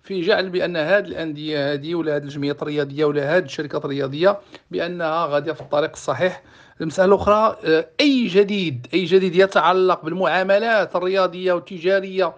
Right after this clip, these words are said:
اللي كتقوم بها الشركة الرياضية أو الجمعية الرياضية يجب إشعار بها إدارة الضريب فورا، وأنه فيما يتعلق بالتيفيا بأن راه،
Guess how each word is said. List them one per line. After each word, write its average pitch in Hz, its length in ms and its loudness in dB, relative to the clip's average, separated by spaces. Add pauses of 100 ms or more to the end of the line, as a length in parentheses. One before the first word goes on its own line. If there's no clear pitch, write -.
(280)
اللي 170 140 -8
كتقوم 214 380 0
بها 196 120 4
الشركة 196 400 0
الرياضية 185 640 2
أو 185 420 2 (320)
الجمعية 180 460 0
الرياضية 196 680 2
يجب 165 480 -4
إشعار 156 320 -2
بها 147 200 0
إدارة 151 260 0
الضريب 139 360 0
فورا، 190 480 2 (300)
وأنه 190 560 2
فيما 196 320 0
يتعلق 240 540 0
بالتيفيا 202 540 0
بأن 196 340 0
راه، 180 540 2